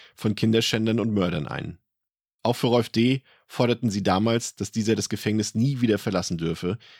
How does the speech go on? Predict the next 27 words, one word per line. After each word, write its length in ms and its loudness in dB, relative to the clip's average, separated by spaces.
insbesondere 920 0
da 120 2
es 80 -2
sich 140 -4
um 80 0
einen 160 0
Wiederholungstäter 800 0
handelte. 460 -6
Auch 100 -6
wenn 120 4
die 40 2
Initiative 800 2
heute 260 4
nicht 220 4
mehr 140 2
existiert, 680 -2
sorgte 400 0
ihr 160 4
Einsatz 440 0
damals 680 0
mittels 320 -2
Präsenz, 720 0
aber 240 0
auch 180 0
Aktionen 540 0
wie 100 -2
Petitionen 760 0